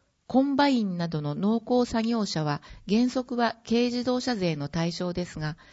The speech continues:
最高時速が三十五キロメートル毎時以上の場合、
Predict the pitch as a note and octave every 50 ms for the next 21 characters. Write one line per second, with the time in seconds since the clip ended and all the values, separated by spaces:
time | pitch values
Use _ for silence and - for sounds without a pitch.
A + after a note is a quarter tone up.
0 | - - - - _ _ - - A3+ A#3+ B3+ B3+ B3 - C4 B3+ C4 B3+ C4+ -
1 | A#3+ G#3+ - D#3+ D#3 D#3 E3 - B3 C4+ B3+ A#3 F#3+ E3+ D#3+ D3+ F3 D#3+ E3 -
2 | G#3 G#3+ A3+ A3+ A3+ A#3 A#3 A3 A3+ E3+ E3+ G3 F#3 G3 G3+ G3+ G3 F#3+ F#3+ -
3 | G3 G3 G3 - A3 G3+ F3+ F#3 E3 D3+ D3+ D3 C#3 C3 C#3+ C#3+ C#3 C#3